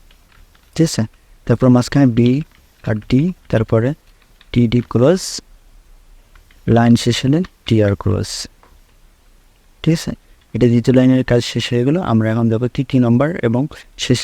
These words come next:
লাইন যেটা, টিআর ওপেন করবো। তো এখানে এফ, এফ আসলে কোনো একাধিক সেল দখল করে নেই, একাই আছে। তো টিডি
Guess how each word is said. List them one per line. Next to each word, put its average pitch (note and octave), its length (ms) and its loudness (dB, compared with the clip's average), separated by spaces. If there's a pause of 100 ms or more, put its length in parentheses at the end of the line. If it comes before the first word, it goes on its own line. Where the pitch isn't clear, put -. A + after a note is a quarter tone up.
লাইন G2+ 200 4
যেটা, G#2 200 -4 (640)
টিআর B2 240 4 (100)
ওপেন A#2+ 140 2 (100)
করবো। B2 220 2 (540)
তো A#2+ 60 2 (120)
এখানে C#3 200 2 (180)
এফ, B2+ 100 -2 (340)
এফ D3 100 -4 (100)
আসলে C3+ 220 -2 (100)
কোনো C3 140 4 (260)
একাধিক B2 320 -2
সেল B2+ 180 0
দখল A2+ 240 0
করে A2 160 2
নেই, E3+ 80 2 (100)
একাই A2+ 240 0
আছে। - 160 -8 (520)
তো A#2 80 2 (280)
টিডি B2 260 0